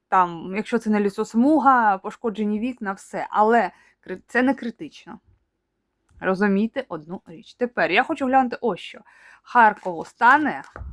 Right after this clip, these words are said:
легше по обстрілам до кінця листопада. Місту Харкову стане легше з обстрілами до кінця листопада. Давайте.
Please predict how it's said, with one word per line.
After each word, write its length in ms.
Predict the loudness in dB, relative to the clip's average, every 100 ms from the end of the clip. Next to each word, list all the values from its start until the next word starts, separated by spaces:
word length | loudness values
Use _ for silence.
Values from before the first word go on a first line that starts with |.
| -18 _ _ _ _ _ _ -6
легше 560 | 4 6 6 2 -10 -12
по 340 | -8 -6 -6
обстрілам 720 | -8 -16 -8 -2 0 0 0
до 120 | -2
кінця 600 | -4 -8 -12 -6 2 2
листопада. 920 | 2 -2 -4 -10 -4 -2 -2 -2 -12 -14 -6
Місту 400 | -4 -4 -6 0
Харкову 520 | 4 4 4 -8 -12
стане 440 | -2 2 2 2
легше 600 | 2 2 0 -6 -12 -10
з 80 | -4
обстрілами 720 | -4 -4 -8 -2 0 0 -2 -6 -10 -20 -20 _
до 120 | -10
кінця 380 | -8 -10 -4 -2
листопада. 720 | -2 -4 -10 -10 -6 -8 -10 -12
Давайте. 600 | -4 2 2 2 _ -20